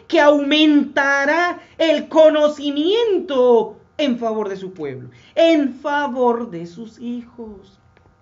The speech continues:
Y de acuerdo al espíritu de profecía, en Alza tus ojos, página treinta y cinco, ¿qué versículo citó en unión a Daniel doce cuatro?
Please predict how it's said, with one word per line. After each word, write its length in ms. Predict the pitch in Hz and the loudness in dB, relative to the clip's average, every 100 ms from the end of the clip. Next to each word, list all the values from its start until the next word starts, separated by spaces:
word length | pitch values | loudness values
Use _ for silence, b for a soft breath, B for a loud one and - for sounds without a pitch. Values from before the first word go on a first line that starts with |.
| _ _ _ _ - b b b b b | _ _ _ _ -20 b b b b b
Y 120 | - 190 | -10 -4
de 100 | 208 | -4
acuerdo 320 | 214 285 302 | -2 -2 -2
al 60 | |
espíritu 420 | 240 - 254 240 240 | -4 -6 -10 -8 -8
de 60 | |
profecía, 640 | 202 185 185 247 220 135 - _ _ _ - | -8 -10 -10 -6 -8 -8 -14 _ _ _ -6
en 240 | 185 180 185 | -6 -6 -4
Alza 320 | 226 220 226 | -4 -4 -10
tus 200 | 208 220 | -10 -8
ojos, 280 | 202 170 - | -8 -8 -10
página 300 | 202 202 196 | -10 -8 -10
treinta 220 | 175 170 | -10 -12
y 60 | |
cinco, 440 | - 220 175 131 131 _ _ _ b b b | -10 -10 -10 -14 -18 _ _ _ b b b
¿qué 140 | 320 | -6
versículo 540 | 392 311 - 254 277 233 | -4 -6 -8 -10 -6 -6
citó 440 | 226 185 240 233 | -8 -8 -2 0
en 160 | 226 196 | -2 -4
unión 300 | 190 208 214 | -8 -8 -6
a 80 | 196 | -6
Daniel 380 | 165 180 196 | -8 -8 -8
doce 280 | 185 185 190 | -8 -10 -10
cuatro? 380 | - 302 - 123 | -10 -12 -12 -20